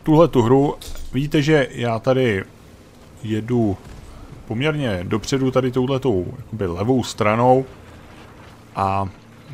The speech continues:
tahle ta bitva má v podstatě ukázat, já jsem si říkal, jak to popíšu, ale,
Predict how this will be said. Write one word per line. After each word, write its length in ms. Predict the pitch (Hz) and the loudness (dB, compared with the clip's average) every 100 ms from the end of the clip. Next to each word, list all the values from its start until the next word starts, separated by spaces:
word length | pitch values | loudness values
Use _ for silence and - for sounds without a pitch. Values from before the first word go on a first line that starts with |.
| - - - - - - - - - - - - - - - - - | -18 -18 -20 -20 -20 -20 -20 -20 -20 -20 -20 -20 -20 -20 -20 -20 2
tahle 220 | 131 160 | 4 6
ta 120 | 190 | 4
bitva 280 | 165 135 170 | 2 2 2
má 180 | 156 151 | 2 0
v 40 | |
podstatě 360 | - 156 147 - | 0 -4 -2 -2
ukázat, 680 | 123 107 120 117 123 131 123 | -4 2 4 4 6 4 4
já 60 | 117 | -2
jsem 240 | - 135 | -2 -6
si 120 | 120 | -4
říkal, 260 | 120 - 123 | -8 -2 -2
jak 100 | 110 | 0
to 120 | - | 0
popíšu, 560 | 113 113 135 - 120 110 | 0 0 -2 0 0 2
ale, 220 | 110 110 | 2 0